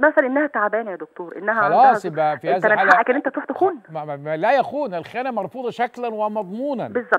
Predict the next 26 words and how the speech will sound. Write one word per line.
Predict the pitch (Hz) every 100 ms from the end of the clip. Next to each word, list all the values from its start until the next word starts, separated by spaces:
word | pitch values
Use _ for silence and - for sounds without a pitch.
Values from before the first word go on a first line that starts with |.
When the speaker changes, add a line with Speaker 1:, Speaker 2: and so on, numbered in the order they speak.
| -
Speaker 2:
ده | 233 - 254
على | 302 330
Speaker 1:
الخيانة | 330
Speaker 2:
كل، | 254 254
حتى | 220 262 247
لو | 226 202
مراتك | 202 247 240
ما | 202
ادتكش | 190 226 220 202
حقك | 226 226 214 196
الشرعي | 160 220 240
ما | 233
تخون، | - 262 220
مش | 175
من | 180
حقك | 247 220
تخون. | 175 220 302 254 - _ _
ده | 220
لا، | 180
Speaker 1:
الخيانة | 262 302 339
Speaker 2:
أنت | -
تلتزم | 202 196 - 277 254
Speaker 1:
آه. | 208
Speaker 2:
بأوامر | 185 208 240 214
الله | 196 226
سبحانه، | - 160 -